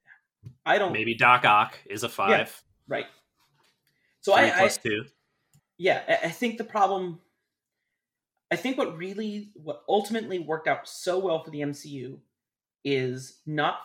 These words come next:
Speaker 1: feeling like they had to rush to get to the team up. Um, they did a little bit rush to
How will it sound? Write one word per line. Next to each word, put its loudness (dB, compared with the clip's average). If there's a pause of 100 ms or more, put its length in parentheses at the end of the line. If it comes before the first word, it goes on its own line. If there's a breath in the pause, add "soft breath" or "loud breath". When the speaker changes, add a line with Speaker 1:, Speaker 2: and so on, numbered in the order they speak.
Speaker 1:
feeling -6
like -4
they -4
had -6
to -10 (180)
rush 2
to -10
get -2
to -12
the -12 (200)
team -6
up. -16 (560)
Um, -6
they 0
did 0 (260)
a 0
little 0
bit -2
rush 0
to -8